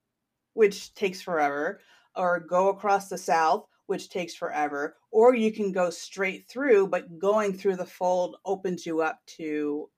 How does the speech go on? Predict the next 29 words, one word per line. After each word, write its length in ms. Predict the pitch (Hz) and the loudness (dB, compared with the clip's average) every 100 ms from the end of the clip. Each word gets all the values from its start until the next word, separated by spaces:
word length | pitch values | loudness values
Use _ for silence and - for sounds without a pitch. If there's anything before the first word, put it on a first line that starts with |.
| _ _ | _ _
creatures 400 | - 247 220 196 | -4 -2 0 0
that 160 | 170 160 | 0 0
will 160 | 160 - | -2 -4
eat 220 | 160 - | -18 -16
you. 100 | 151 - _ _ _ _ _ _ _ _ _ _ - - _ | -18 -18 _ _ _ _ _ _ _ _ _ _ -20 -20 _
So 100 | 294 | 0
it's 80 | 285 | 4
like 200 | 262 190 | 4 8
going 360 | 226 240 233 | 10 10 8
through 500 | 226 - 208 190 180 170 - - | 2 0 2 2 0 -8 -16 -4
really 340 | 185 226 226 | 4 6 6
dense 360 | 196 196 190 - | 4 0 -2 -8
fog 560 | - 175 170 160 165 - _ - | 2 4 6 4 0 -4 _ -12
and 160 | 165 170 | -10 -10
shadow, 800 | - 165 160 151 143 - - - _ _ - | -6 -2 0 2 0 -2 -8 -14 _ _ -6
uh, 300 | 151 147 151 190 | -2 -2 -4 -2
knowing 420 | 185 170 165 160 | 0 2 2 0
that, 280 | 151 147 - | -2 -4 -8
you 80 | 175 | -8
know, 140 | 156 | -8
you 200 | 160 156 | -8 -10
could 240 | - 156 147 | -10 -12 -8
be, 300 | 147 147 - | -8 -8 -12
you 180 | 180 151 | -14 -12
could 160 | 151 | -12
be 120 | 151 147 | -10 -10
swept 360 | - 156 147 | -6 -6 -6
away 340 | 156 143 139 - | -8 -6 -8 -8
and, 220 | 151 | -8